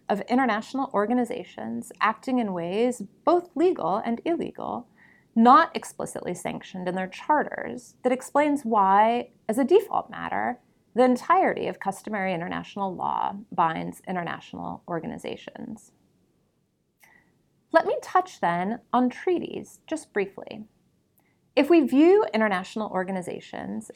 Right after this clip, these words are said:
as peers of states, and if we view treaties as based essentially on the equality of the contracting parties, then there's no basis for concluding that treaties can bind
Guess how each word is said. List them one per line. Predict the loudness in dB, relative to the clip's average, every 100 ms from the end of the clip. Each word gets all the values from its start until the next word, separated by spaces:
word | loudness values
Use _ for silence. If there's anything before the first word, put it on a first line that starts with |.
| 0
as | 0 0
peers | -8 -4 -2 -2 -4
of | -8 -10
states, | -12 -10 -10 -10 -14 -20 -20 _ _ _ _ 0
and | 4 4 2 0 -4 -2
if | 0 4
we | 4
view | 4 2
treaties | 0 2 2 2 -2 -8 -10 -6 -2
as | 0
based | 0 -4 -4 -6 -10 -14
essentially | -2 2 2 0 -10 -10 -8 -10 -4
on | 0
the | 0
equality | -2 2 4 4 2 -4
of | -6
the |
contracting | -8 -8 -8 -8 -8 -12
parties, | -10 -12 -10 -10 -12 -16 _ _ _ _ _
then | 2 4 4 -2 -6 _ _ _
there's | -6 -4
no | -2 -2
basis | 2 0 0 -8 -10 -6
for | -8
concluding | -4 -4 -2 0 0 -2 -6 -4
that | -6 -8
treaties | -2 -2 0 -4 -6 -10
can | -4 -2
bind | 0 -2 -2 -4